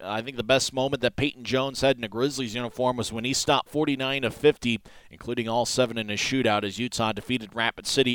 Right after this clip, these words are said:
in early March. And, uh, so Peyton's now playing for the Belfast Giants. It'll be his third season as a pro.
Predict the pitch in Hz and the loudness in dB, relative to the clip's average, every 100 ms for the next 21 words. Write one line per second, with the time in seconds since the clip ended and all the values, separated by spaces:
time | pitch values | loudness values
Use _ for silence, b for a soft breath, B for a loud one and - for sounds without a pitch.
0 | - 120 95 123 123 117 110 117 135 - | -4 -8 -2 2 2 2 4 6 6 2
1 | - - b b b b 71 78 82 92 | -6 -8 b b b b -14 -12 -10 -6
2 | 95 95 110 107 135 117 101 117 110 131 | -4 -4 -4 -2 -2 -4 -4 -4 -2 -2
3 | 135 117 113 101 123 123 143 131 117 - | -2 -4 -4 0 0 0 0 0 -2 0
4 | 131 123 123 - 113 104 107 117 117 127 | 2 2 0 -2 -2 -2 -2 -2 -2 -2
5 | 120 - 117 113 98 107 101 - 117 113 | -2 -2 -4 -4 -4 -8 -8 -4 0 2
6 | 101 | 0